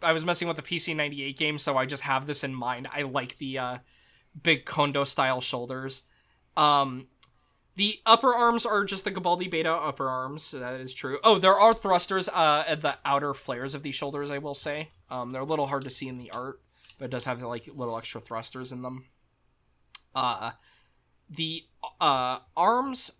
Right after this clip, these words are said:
are, uh, I mean, the arms are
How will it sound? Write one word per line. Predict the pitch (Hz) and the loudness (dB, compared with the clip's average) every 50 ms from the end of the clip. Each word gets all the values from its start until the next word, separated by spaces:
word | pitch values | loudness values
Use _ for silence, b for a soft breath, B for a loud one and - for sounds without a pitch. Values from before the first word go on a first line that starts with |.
| - | -4
are, | 151 147 143 139 135 131 131 131 127 127 123 120 117 113 - _ _ - | 0 2 2 4 2 2 2 0 -2 -4 -6 -8 -10 -10 -12 _ _ -10
uh, | 127 127 117 107 104 104 104 113 117 - _ _ _ _ _ _ _ _ _ - | -8 -8 -8 -8 -10 -14 -14 -16 -16 -18 _ _ _ _ _ _ _ _ _ -10
I | - 147 | -8 -6
mean, | 139 131 123 117 120 123 _ _ _ _ | -6 -6 -8 -8 -12 -14 _ _ _ _
the | 147 139 147 | -6 -2 -2
arms | 156 160 151 151 | 0 -2 -2 -4
are | 135 123 123 | -6 -6 -8